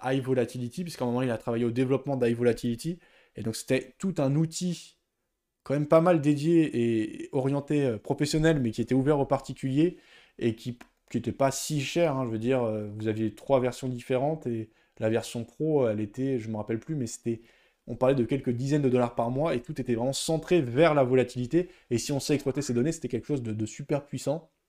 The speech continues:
Voilà. Alors, Philippe, comment vas-tu ? Salut, Investui parle des effets de marché. Alors oui, Investui, c'est une solution de, de trading automatique.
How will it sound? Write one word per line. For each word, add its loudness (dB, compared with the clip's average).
Voilà. -10
Alors, -12
Philippe, -4
comment 0
vas-tu ? 0
Salut, -2
Investui 0
parle 4
des 2
effets 0
de 0
marché. -2
Alors -2
oui, 0
Investui, -2
c'est -4
une 0
solution -2
de, -2
de -2
trading -2
automatique. 0